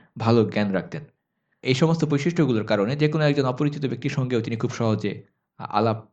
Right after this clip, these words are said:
শুরু করতে পারতেন এবং একটি সম্পর্ক গড়ে নিতে পারতেন। একটি বিষয় আমরা দেখতে পাই যে রাসূলুল্লাহ সাল্লাল্লাহু আলাইহি ওয়াসাল্লামের সঙ্গে এত লম্বা সময় থাকার পরেও,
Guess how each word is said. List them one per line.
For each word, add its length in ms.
শুরু 240
করতে 220
পারতেন 400
এবং 240
একটি 140
সম্পর্ক 340
গড়ে 220
নিতে 160
পারতেন। 320
একটি 200
বিষয় 200
আমরা 120
দেখতে 220
পাই 160
যে 120
রাসূলুল্লাহ 340
সাল্লাল্লাহু 280
আলাইহি 60
ওয়াসাল্লামের 60
সঙ্গে 260
এত 200
লম্বা 260
সময় 200
থাকার 240
পরেও, 460